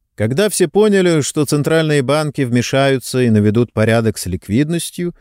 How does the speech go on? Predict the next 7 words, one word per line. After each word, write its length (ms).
многие 420
рынки 320
успокоились. 1000
Пекарни 480
продолжали 560
выпекать 420
хлеб. 420